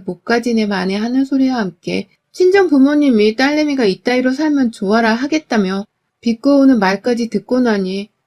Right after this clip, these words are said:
저도 정말 열불이 나서는 더 참지를 못했습니다. "이혼해달라고 이 개 삐리리년아!" 라며 아주 못나게 그리고 바득바득 우겨대는 상간녀의 독한 목소리 부분을 시작으로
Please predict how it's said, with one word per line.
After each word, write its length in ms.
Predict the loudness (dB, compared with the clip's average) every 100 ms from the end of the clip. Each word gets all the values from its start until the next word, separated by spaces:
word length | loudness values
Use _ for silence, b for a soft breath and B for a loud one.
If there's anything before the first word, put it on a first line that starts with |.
| -8
저도 300 | -4 -2 -2
정말 440 | -4 -4 -4 -2
열불이 380 | -4 -2 0 2
나서는 480 | 2 0 -6 -6 -10 _ _ -6
더 140 | -4
참지를 440 | -2 -4 0 -2 -2
못했습니다. 1040 | -2 -4 -2 -2 -2 -2 -2 -4 -6 -10 _ _ _ _ _ _ _ _ -4
"이혼해달라고 1000 | 2 4 4 2 2 2 4 4 4 4
이 160 | 4 2
개 240 | 0 -2
삐리리년아!" 1300 | 2 4 6 4 2 2 2 2 2 2 2 0 -6 _ _ _ _
라며 360 | -4 0 0 0
아주 240 | 0 -2
못나게 720 | -6 -2 0 0 -2 -4 -6 -10 _ _
그리고 340 | -2 0 0
바득바득 720 | -4 -4 -2 -2 -2 -2 0
우겨대는 540 | -2 0 0 0 0 -2
상간녀의 580 | -4 -4 -2 0 -2 -4
독한 360 | -8 -4 -4
목소리 400 | -4 -8 -6 -4
부분을 480 | -4 -6 -6 -6 -8
시작으로 600 | -12 -8 -6 -2 -2 -4